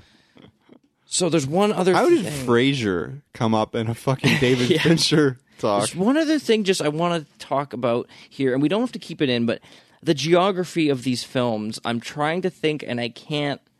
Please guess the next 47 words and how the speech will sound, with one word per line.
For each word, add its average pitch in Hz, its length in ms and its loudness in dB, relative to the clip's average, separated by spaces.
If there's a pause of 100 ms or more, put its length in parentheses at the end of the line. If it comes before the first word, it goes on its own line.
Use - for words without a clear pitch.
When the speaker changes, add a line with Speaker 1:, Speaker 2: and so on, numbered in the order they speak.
(680)
Speaker 2:
They're 92 160 -6
always 92 280 -6
upper 92 280 -8
white, 90 220 -4
Speaker 1:
Is 185 140 2
Seven 202 340 -2 (140)
Speaker 2:
middle-class - 300 -2
houses 98 480 -4
as 90 120 -14
well. 92 100 -8
Speaker 1:
Do 98 180 0
you 240 60 2
know 262 200 0
if 247 120 -2
Seven 175 280 -2
takes 165 240 -6
place 139 300 -2
in 131 140 -4
an 123 100 -2
actual 123 640 -6
city, 139 380 -2
city, 151 260 0
Speaker 2:
New 135 40 2
York. 107 200 0
Speaker 1:
or 131 60 0
is 131 120 -4
it 123 100 -8
not? 110 260 -6
It's 113 160 -6
New 131 140 2
Speaker 2:
It's 139 80 0
Speaker 1:
York? 170 120 0
Speaker 2:
New - 60 0
York. 90 200 -4 (340)
Speaker 1:
Okay, - 340 -6
and 123 180 -2
then 131 120 0
the 123 80 -2
game 156 320 -2
takes 156 220 -6
place 123 260 -4
in 117 60 -8
San 104 260 -8
Fran. 71 300 -14 (160)
Speaker 2:
Yeah. 95 220 -4 (460)
Speaker 1:
Fight 175 260 -2
Club 170 400 -4